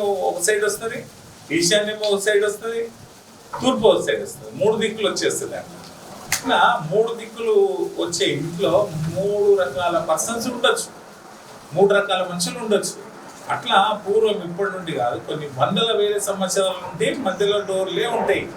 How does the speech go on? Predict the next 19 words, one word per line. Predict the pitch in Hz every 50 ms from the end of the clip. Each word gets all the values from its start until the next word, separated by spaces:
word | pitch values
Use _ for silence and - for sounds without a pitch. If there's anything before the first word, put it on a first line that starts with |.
| - - - - - - - - - - - - - - - - - - - 165
ఈశాన్యంలో | 180 190 - - 208 208 208 220 233 226 226 226 220
డోర్లు | 196 196 202 202 196 185
పెడితే | 180 175 170 - - - 147 143 147 175 208 226
ఒక్కరికే | 233 220 170 165 160 - - - - - 214 208 202 196 190 - 208 202 220 226 233
ఉపయోగపడుతుంది. | 226 196 - - 196 196 190 196 220 208 233 226 202 - 160 - - - - - - - - - - - - - - - - - - -
ఇట్లా | 156 - - 240 240
మూడు | 214 202 196 208 214 208
రకాల | 208 208 208 202 208 202 202 202
మనుషులు | 196 190 190 - - - 220
ఉన్నప్పుడు | 214 214 208 202 - 214 220
ఒక్క | 240 - 220 196 185 180 - - 220
ఈశాన్యమే | 220 208 208 208 202 - - 196 190 190 190 190 208 240
ఎట్లా | 226 208 214
పనిచేస్తుంది? | 220 214 220 214 208 208 202 196 - 196 202 220 226 226 220 - -
ఆన్సర్ | - 185 196 208 220 240 233 214 208
చేయాలి. | 196 180 - - - - - - - - - - - - - - - - - - - - -
నువ్వు | 147 160 -
అడుగుతున్న | - - - 196 190 - 226 220 214
ప్రశ్నలు | - - 180 185 180 - - 196 175 151 151 185 - - -